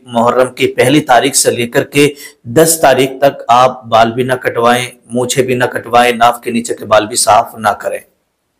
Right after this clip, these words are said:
इसके हवाले से शरीयत का क्या हुक्म होगा? और इसी के ताल्लुक से, इसी से, ए, इसी के हवाले से एक मसला ये भी मालूम किया गया कि हजरत, या जो नाफ के नीचे के जो बाल साफ करते हैं, ये कहाँ से कहाँ तक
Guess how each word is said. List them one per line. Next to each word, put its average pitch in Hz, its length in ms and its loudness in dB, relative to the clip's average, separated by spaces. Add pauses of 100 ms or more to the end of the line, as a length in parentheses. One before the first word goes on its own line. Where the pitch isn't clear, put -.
(420)
इसके 156 240 4
हवाले 131 320 4
से 131 160 -2
शरीयत 123 440 -8
का 139 180 -8 (260)
क्या 139 100 0
हुक्म - 360 -4
होगा? 113 380 -10 (1080)
और 185 480 4
इसी 233 220 0
के 226 140 0
ताल्लुक 147 440 2
से, 151 180 2
इसी 147 340 -2
से, 156 200 -2
ए, 139 680 2
इसी 139 220 -4
के 156 120 -2
हवाले 131 340 4
से 139 160 0
एक 135 280 -4
मसला 127 280 0
ये 123 160 2
भी 127 120 -2
मालूम 127 320 0
किया 131 180 0
गया 117 240 2
कि 139 120 -6
हजरत, 135 520 -2 (460)
या 131 260 6
जो 147 280 2
नाफ 131 420 0
के 165 100 0
नीचे 131 280 -4
के 135 100 -8
जो 127 140 -2
बाल 117 240 4
साफ 131 440 0
करते 127 280 0
हैं, 135 160 -2
ये 131 180 -2
कहाँ 131 460 0
से 139 280 2
कहाँ 120 460 -2
तक 127 100 0